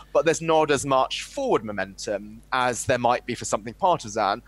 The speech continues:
which is why I really appreciate the gesture that you mentioned, uh, Matt, not just giving me this interview, but also the gesture that you, you mentioned at the start to, to help spread the word, because I do think it's a way of, in a very partisan society,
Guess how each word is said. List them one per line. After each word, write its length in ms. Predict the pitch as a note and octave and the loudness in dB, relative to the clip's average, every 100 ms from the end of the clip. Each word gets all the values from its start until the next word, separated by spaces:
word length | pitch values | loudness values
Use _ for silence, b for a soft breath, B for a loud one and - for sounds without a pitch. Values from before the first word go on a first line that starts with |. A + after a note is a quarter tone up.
| B - | B -10
which 120 | C3+ | -10
is 80 | B2 | 0
why 160 | C3+ | 4
I 40 | B2+ | 4
really 260 | C3 B2+ | 4 4
appreciate 480 | A#2 - B2 - - | 2 2 0 0 0
the 60 | A2 | 0
gesture 280 | B2 - | 0 0
that 140 | G#2+ A2+ | -2 -2
you 80 | A#2+ | 0
mentioned, 580 | A#2+ G#2+ - A#2 A2+ | -2 -2 -2 -2 0
uh, 120 | A#2 A#2+ | 0 2
Matt, 240 | C3+ A#2 | 2 0
not 140 | C#3 C3 | 0 -2
just 220 | B2 - | -2 -2
giving 200 | C#3+ A#2+ | -2 0
me 80 | B2 | -2
this 160 | A2+ | 0
interview, 400 | A3 A#3 C3 A#2+ A#2+ B B | 0 0 0 2 0 B B
but 100 | B2+ | 0
also 260 | C3 A#2 B2+ | 2 2 0
the 80 | B2 | 2
gesture 400 | C3 A#2+ - A2+ | 0 0 -2 0
that 180 | A2+ | 0
you, 120 | A#2+ A#2+ | -2 -8
you 120 | A#2 | -4
mentioned 300 | A#2 - A#2 | -4 -4 -6
at 60 | |
the 60 | A2+ | -6
start 320 | - B2+ A#2 - | -2 2 2 0
to, 80 | |
to 80 | F2+ | -2
help 180 | A2+ A2+ | 0 0
spread 260 | - A#2 G#2+ | -2 -6 -6
the 60 | |
word, 280 | A2+ A#2 A2 B B - | -2 2 2 B B -8
because 180 | G#3 | -2
I 100 | G#3 | 0
do 360 | A3+ - A#3+ A#3 | 0 -6 -10 -10
think 260 | - F3 C#3 | -6 -4 -4
it's 200 | - B2+ | -6 -10
a 40 | |
way 520 | G2+ F#2+ C#2 G#1 C3 B B - | -4 0 0 0 -4 B B 2
of, 400 | D#3 D3+ D3+ - - | 6 6 4 0 -2
in 140 | D#3+ | 0
a 80 | D3+ | 2
very 260 | C#3 D3 C#3+ | 2 2 0
partisan 580 | - D#3 C#3 C3+ B2 | 0 2 2 0 -2
society, 680 | B2 B2 A3 G3 C3 A2 A2+ | -2 -2 2 2 0 -2 -4